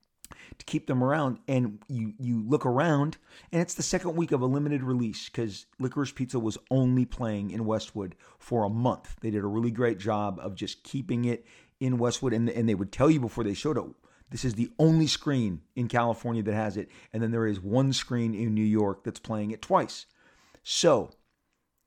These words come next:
you go to stuff like this and you see industry people. The reason I'm telling you this and all the relationships that we've cultivated over, gosh, thirty years of doing this entertainment stuff, longer for my wife and her family,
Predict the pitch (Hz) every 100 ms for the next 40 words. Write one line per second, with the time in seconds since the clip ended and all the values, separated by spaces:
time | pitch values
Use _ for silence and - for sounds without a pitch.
0 | _ - 123 151 190 - 139 - 120 113
1 | 110 131 127 170 165 196 - 131 110 107
2 | 104 113 120 131 113 151 180 147 110 113
3 | 123 - 123 127 131 123 143 143 147 131
4 | - 123 113 - 170 151 113 107 113 117
5 | 110 107 101 - _ _ 117 120 - -
6 | 147 147 123 107 139 139 117 - 120 107
7 | 127 131 120 104 123 123 - 143 131 -
8 | 113 123 131 143 131 123 117 113 120 113
9 | 107 127 127 101 98 101